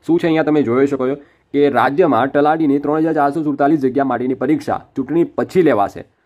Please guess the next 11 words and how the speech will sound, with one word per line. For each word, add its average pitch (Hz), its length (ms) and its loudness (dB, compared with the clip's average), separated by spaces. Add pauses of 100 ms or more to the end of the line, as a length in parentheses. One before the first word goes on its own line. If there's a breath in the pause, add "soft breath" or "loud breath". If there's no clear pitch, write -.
(140)
અને 117 140 -10
ગુજરાત 120 420 0
પંચાયત 156 360 -2
સેવા 143 160 0
પસંદગી 135 360 -2
મંડળ 120 360 -2 (380 soft breath)
ટોચના 160 360 2
સૂત્રોના 156 520 -2
જણાવ્યા 139 440 0
અનુસાર 135 420 -2
ત્રીસ 180 340 -4